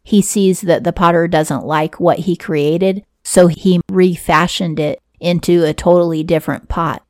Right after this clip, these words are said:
because he didn't like the one that he had created. This is also similar to a painter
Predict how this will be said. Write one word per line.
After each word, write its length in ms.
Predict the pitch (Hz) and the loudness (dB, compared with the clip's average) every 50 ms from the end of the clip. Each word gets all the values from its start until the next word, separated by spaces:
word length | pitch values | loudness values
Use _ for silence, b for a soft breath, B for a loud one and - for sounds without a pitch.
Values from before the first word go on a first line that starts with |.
| _ _ - | _ _ -4
because 300 | - 170 - 180 165 - | -4 0 0 0 0 2
he 120 | - 185 175 | 0 -2 0
didn't 260 | 190 180 170 156 - | 2 0 0 0 -2
like 260 | 170 156 151 - - | -2 -2 -2 -2 -4
the 100 | 170 170 | -4 -2
one 180 | 160 156 160 151 | -2 -2 -2 -4
that 140 | 139 - | -6 -8
he 180 | 180 - 175 165 | -6 -4 -2 -2
had 160 | 156 - 208 | -2 -4 -6
created. 600 | - - 170 160 160 156 151 147 156 143 - - _ _ _ _ _ _ _ _ _ _ _ _ - | -8 -6 -6 -4 -2 -2 -2 -2 -4 -6 -8 -10 _ _ _ _ _ _ _ _ _ _ _ _ 0
This 180 | 196 202 - - | 2 2 2 2
is 140 | 190 170 190 | 0 4 6
also 300 | 175 180 170 - 185 170 | 6 4 4 2 0 0
similar 580 | - - - 170 165 160 160 160 147 156 160 | 0 0 -2 -2 -2 -2 -2 0 0 -2 -2
to 180 | - - - 165 | -4 -2 0 0
a 100 | 151 139 | 0 0
painter 680 | - - 196 180 180 170 - - 139 147 147 180 _ | 0 -2 -2 -2 -2 -2 -4 -4 -4 -4 -4 -6 _